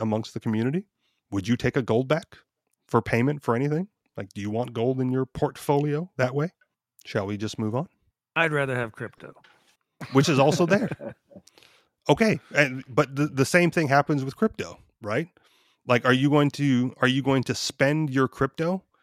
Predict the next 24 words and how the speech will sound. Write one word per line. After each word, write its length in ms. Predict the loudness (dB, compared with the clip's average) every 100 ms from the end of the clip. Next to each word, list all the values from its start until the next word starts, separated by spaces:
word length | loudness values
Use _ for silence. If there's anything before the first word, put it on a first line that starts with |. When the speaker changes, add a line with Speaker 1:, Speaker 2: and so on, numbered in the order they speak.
| _ _ -2
Speaker 1:
um, 400 | 0 0 -4 -12 _ _ _
for 280 | -4 0
less 440 | 0 0 0 -2 0
than, 480 | 2 2 0 -2 -6 -4
you 100 | -4
know, 220 | -4 -10
for, 500 | -16 -4 -2 -2 -6 -14 _ _ _ _
for, 540 | -2 2 4 2 -2 -8 _
for 220 | -4 -4
less 340 | 0 -2 -2
than 380 | 0 0 2 -2
the, 320 | -4 -4 -6 -8
the, 240 | -10 -10 _ _
you 80 | -6
know, 100 | -6
current, 400 | -4 -2 -2 -4 _ -8
uh, 200 | -6 -6 -8 -10
face 220 | -8 -6
value 380 | -4 -2 -2 -4
of 120 | -6
it? 120 | -12 _ _ _ _ _ _ _ _ _ _
Like, 220 | -4 -4 -2
you 140 | -2
know 100 | -2